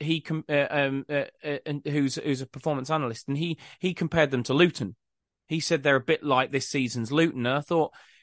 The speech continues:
that kind, you know, that is kind of where they are. They're, they're, they're a horrible team to play. Nobody likes to go to Deepdale,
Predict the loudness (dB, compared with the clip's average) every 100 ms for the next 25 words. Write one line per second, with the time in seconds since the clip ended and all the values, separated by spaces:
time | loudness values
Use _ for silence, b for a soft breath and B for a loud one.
0 | b _ 2 2 2 -2 -2 -2 -8 -4
1 | 0 0 -2 -8 -8 -6 -2 -2 -2 0
2 | 2 2 2 2 2 0 0 0 -4 -6
3 | 0 2 2 0 b b b _ 0 2
4 | 4 4 2 2 4 6 6 0 -2 -4
5 | -4 -6 -4 -2 0 4 4 4 2 0
6 | 0 -4 0 0 0 -2 -4 -4 -6 -6
7 | -6 -10